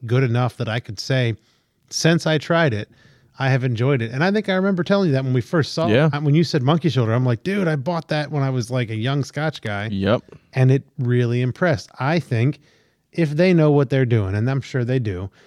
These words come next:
Speaker 1: they're gonna make sure that they're consistent down to the point where they probably spend most of their profits on R and D to make sure that every batch number is as good as or better than the one before.
Speaker 2: No, I mean, I, I would agree. I would hope to,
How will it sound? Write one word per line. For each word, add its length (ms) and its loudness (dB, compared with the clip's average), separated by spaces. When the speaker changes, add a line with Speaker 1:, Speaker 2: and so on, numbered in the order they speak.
Speaker 1:
they're 240 4
gonna 180 4
make 220 4
sure 260 -2
that 140 -6
they're 180 -2
consistent 560 -6
down 220 2
to 60 0
the 80 0
point 200 0
where 100 0
they 100 2
probably 280 -2
spend 320 0
most 280 2
of 120 -4
their 160 0
profits 480 -4
on 180 -4
R 180 -2
and 120 -4
D 160 0
to 80 -2
make 260 -4
sure 320 0
that 220 -4
every 360 0
batch 440 -6
number 360 -4
is 180 2
as 180 0
good 240 2
as 200 0
or 160 -4
better 260 0
than 140 -4
the 60 -2
one 240 -4
before. 480 -10
Speaker 2:
No, 120 4
I 80 4
mean, 100 2
I, 180 2
I 120 2
would 140 2
agree. 300 2
I 100 4
would 120 2
hope 280 0
to, 280 -4